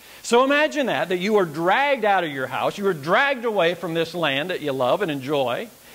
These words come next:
taken off to another land,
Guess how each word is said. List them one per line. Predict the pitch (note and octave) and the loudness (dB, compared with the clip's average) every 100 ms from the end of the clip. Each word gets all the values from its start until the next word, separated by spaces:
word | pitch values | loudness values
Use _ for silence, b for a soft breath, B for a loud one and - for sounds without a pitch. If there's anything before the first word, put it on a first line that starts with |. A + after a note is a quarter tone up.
| B B B | B B B
taken | - C4+ C4 | -2 0 2
off | A3 G#3+ - | 2 2 0
to | - G#3 | -4 -2
another | G3+ G3 A3 C#4 D4 | -2 0 2 2 2
land, | A#3+ E3 D3 D3 F3+ A#3 | 2 2 2 -2 -4 -6